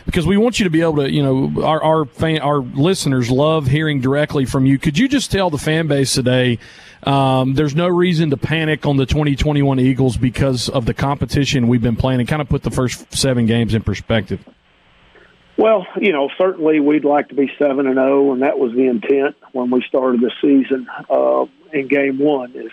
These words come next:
Speaker 2: to, to not lose any game, and we'll practice here, start practice in five minutes to, to not lose the next game, uh, which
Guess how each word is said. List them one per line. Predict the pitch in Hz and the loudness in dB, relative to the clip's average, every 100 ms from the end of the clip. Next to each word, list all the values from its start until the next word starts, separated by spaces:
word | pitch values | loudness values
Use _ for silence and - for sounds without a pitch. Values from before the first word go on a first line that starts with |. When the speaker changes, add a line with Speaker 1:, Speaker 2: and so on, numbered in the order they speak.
| - | -6
Speaker 2:
to, | 139 120 - | -4 -4 -4
to | |
not | 139 139 127 | -2 0 2
lose | 143 135 135 | 2 2 0
any | 131 | 0
game, | 123 135 147 160 | 0 0 0 0
and | 120 120 _ - | -2 -8 _ 0
we'll | 143 | 0
practice | 151 139 143 - 135 - | 2 0 0 -4 -4 2
here, | 143 147 139 - - - | 4 4 0 -8 -20 -10
start | - 160 160 | -2 -2 0
practice | 156 151 143 120 | 0 0 -2 -6
in | 135 | -4
five | - 156 151 139 | 0 2 2 2
minutes | 151 165 - - | 0 0 -4 -2
to, | 143 139 - | 0 0 -2
to | 143 | 0
not | 143 147 156 | 2 2 2
lose | 147 151 123 | 4 4 2
the | 143 | 0
next | 151 160 - | 0 0 -2
game, | 143 127 123 131 - - _ _ | 0 2 0 -4 -18 -20 _ _
uh, | - 135 143 | 0 2 2
which | 147 143 | 2 0